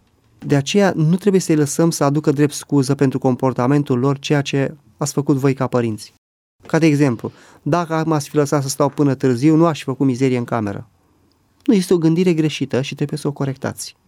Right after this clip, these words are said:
Nu ai făcut mizerie în cameră pentru că așa ai ales.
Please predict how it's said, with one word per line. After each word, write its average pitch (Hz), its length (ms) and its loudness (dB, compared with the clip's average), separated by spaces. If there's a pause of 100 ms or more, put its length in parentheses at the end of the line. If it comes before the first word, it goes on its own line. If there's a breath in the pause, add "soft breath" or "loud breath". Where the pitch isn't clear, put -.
(580 soft breath)
Nu 214 120 0
ai 151 100 4
făcut 143 260 -2
mizerie 143 360 2
în 131 80 -2
cameră 117 380 -4
pentru 151 260 -4
că - 80 -4
așa 151 180 -4
ai 156 80 -2
ales. 143 340 -6